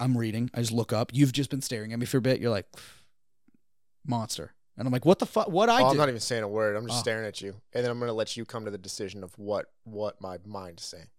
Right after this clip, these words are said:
Speaker 1: I'm gonna put the book down and then, like, I'm gonna pick, I'm gonna do what I, what I do, by the way, just so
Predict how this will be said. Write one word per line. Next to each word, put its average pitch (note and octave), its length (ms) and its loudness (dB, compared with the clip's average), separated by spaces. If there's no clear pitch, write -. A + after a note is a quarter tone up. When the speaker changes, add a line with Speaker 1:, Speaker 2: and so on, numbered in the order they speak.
Speaker 1:
I'm B2+ 80 2
gonna C3 100 4
put - 180 2
the B2 60 -6
book A2+ 180 -6
down F#2+ 220 -6
and G2+ 120 -8
then, G2+ 180 -8
like, F#2 320 -8
I'm A2 120 -2
gonna A2 80 -2
pick, - 280 0
I'm B2 100 0
gonna B2 120 2
do A#2+ 160 2
what A#2 120 0
I, G2+ 220 -2
what G#2+ 200 -2
I G#2+ 100 0
do, A#2 240 -2
by A#2 160 -2
the A#2 80 -2
way, A#2 200 -2
just - 340 -4
so A2+ 420 -6